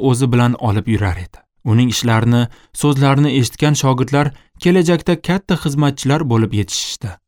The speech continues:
Aynan o'shalar bizga u haqda xushxabar yetkazishgan. Bizning vazifamiz ham shudir. Bizlar Xudoni taniganimizdan so'ng uni boshqalarga ham tanitishimiz kerak. Xudo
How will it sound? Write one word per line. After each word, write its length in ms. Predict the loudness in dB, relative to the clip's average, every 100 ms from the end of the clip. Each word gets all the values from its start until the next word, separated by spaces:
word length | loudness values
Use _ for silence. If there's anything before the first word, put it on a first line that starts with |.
| -2
Aynan 300 | 2 2 2
o'shalar 480 | 0 0 2 0 0 -8 _ -6
bizga 260 | -2 2 2
u 160 | 2
haqda 360 | 0 -2 -2 -4
xushxabar 500 | -4 -4 -4 -2 -2
yetkazishgan. 760 | -2 -4 -6 -6 -6 -10 -16 -20 _ -6
Bizning 320 | 0 2 2
vazifamiz 560 | 0 0 0 0 0 -2
ham 240 | -2 -2
shudir. 360 | -2 -4 -4 -4 -10 _ -6
Bizlar 280 | 0 0 0
Xudoni 520 | 0 2 4 2 0 -6 _ -6
taniganimizdan 800 | -2 0 2 2 2 0 0 0
so'ng 280 | 0 -4 -6 _ _
uni 180 | 0 2 2
boshqalarga 600 | 0 0 2 2 0 -2
ham 220 | 0 -2 -4 -10
tanitishimiz 600 | -4 0 0 0 -2 -2 -4
kerak. 300 | -6 -8 -12 _ -8
Xudo 200 | -2 0